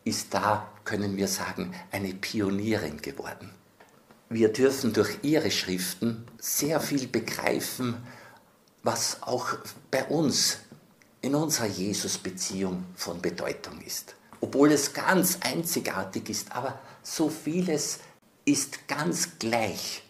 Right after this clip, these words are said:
weil ja die Liebe Gottes jedem Menschen gilt und jeder Mensch darf eigentlich am Ende seines Lebens sagen,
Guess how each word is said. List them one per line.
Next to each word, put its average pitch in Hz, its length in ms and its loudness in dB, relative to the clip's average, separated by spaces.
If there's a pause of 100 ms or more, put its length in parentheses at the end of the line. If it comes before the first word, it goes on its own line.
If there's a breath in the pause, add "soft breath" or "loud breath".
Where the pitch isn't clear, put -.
(200)
weil 127 240 0
ja 131 260 6 (300 loud breath)
die 139 80 4
Liebe 156 520 6
Gottes - 600 4 (760 loud breath)
jedem 151 640 6
Menschen 113 520 2
gilt 165 420 2 (520 loud breath)
und 147 600 10 (380)
jeder 170 320 8
Mensch 160 560 6
darf - 380 6
eigentlich 165 720 6
am 139 240 4
Ende 156 360 4
seines 147 480 4
Lebens 127 460 2
sagen, 123 420 0